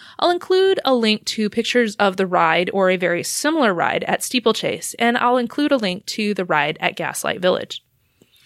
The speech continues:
The concept was simple. It was a carousel powered by the human action of pedaling bicycles.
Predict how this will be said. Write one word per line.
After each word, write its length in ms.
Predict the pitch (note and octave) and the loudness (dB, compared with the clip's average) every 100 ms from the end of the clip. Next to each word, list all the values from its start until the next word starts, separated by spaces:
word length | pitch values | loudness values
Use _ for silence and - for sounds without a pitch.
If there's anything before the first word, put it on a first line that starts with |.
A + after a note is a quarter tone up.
| - - - | -20 -20 -4
The 80 | F#4+ | -2
concept 420 | F#4 C5 B4+ G#4+ | 2 0 2 0
was 160 | B3+ A#3+ | 2 2
simple. 400 | - B3 - - | 2 2 2 2
It 100 | B3+ | 2
was 120 | B3+ | 2
a 60 | B3 | 0
carousel 680 | - D#4+ E4 - D#3 C#3 | 0 2 2 2 0 0
powered 400 | D#3+ - A#3 B3 | -4 0 2 2
by 200 | G#3+ G#3 | 2 0
the 80 | G#3 | 0
human 420 | A3 - D#4 D#4 | -4 -2 0 0
action 560 | B3+ A#3+ A#3 - F#3+ F#3 - | 2 0 0 -2 -2 0 -2
of 140 | G#3 | -2
pedaling 460 | - F#3 F3 F3 E3+ | -2 2 2 0 -2
bicycles. 760 | F3 A#3+ - - - - - | -2 -2 -4 -8 -10 -10 -12